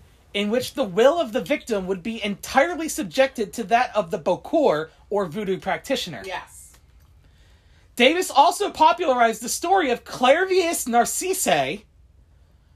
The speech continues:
Speaker 1: who was claimed to have succumbed to this practice. Now, do you know the story of, uh, Clairvius Narcisse?
Speaker 2: I don't believe so.
Speaker 1: Basically, and this is just the, this is, like, the, this, this is, like, the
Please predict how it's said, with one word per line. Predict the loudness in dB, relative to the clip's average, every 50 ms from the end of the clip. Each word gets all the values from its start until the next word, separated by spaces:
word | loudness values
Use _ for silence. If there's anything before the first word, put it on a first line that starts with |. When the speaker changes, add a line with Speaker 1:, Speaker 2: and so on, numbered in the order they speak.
| _ _ _ -2
Speaker 1:
who | 2 2 4 4
was | 2 0 -2
claimed | 0 2 2 2 2 0 2
to | 4
have | 4 4 4
succumbed | 0 -2 -4 -2 2 2 2 2 0 -2
to | -4
this | -4 -4 -6 -8
practice. | -4 0 2 4 4 2 0 -4 -10 -10 -8 -8 -8 -8 -8 -8 -10 -12 -20 -20 _ _ _ _ _ _ _ _ _ _ _ _ _ _ _ _ _ _ -2
Now, | 2 4 4 4
do | 2 0
you | -2 0 2 4
know | 6 6 6 6 6
the | 2 0
story | -2 2 4 4 6 6 6 4
of, | 4 4 6
uh, | 6 6 6 6 4 2 0 -4 -8 _ _ -16
Clairvius | -4 2 4 4 4 4 0 -2 -2 -4 -4 -2
Narcisse? | 0 0 0 0 0 -4 -4 -4 -2 0
Speaker 2:
I | 2 4 4 4 2 0 -6 -16 _ _ _ _ _ _ _ _ _ -20 _ -20
don't | -20 -20 -20 -20 _ _
believe | -20 -20 -20 _ _ _ _
so. | -20 -20 -20 -20 _ _ _ _ _ _ _ _ _ _ _ 2
Speaker 1:
Basically, | 4 4 4 2 -2 -4 -6 -6 -4 -2 0 0 0 0 -2 -2
and | -2 0 0
this | 0 0 0
is | -2 -2 -2
just | -2 0 2
the, | 2 2 2 2
this | 2 0 2
is, | 2 2 4
like, | 4 4 2 2 0
the, | 0 2 2 2 2 0 -2 -4 -8 -12 _ _ _ _ _ _ _ _ _ _ _ -4
this, | -2 -2 -2 -2 -4 -8
this | -8 -6 -8 -6 -2 -2 -2 -2
is, | 0 2
like, | 2 2 0 0
the | -2 -4 -4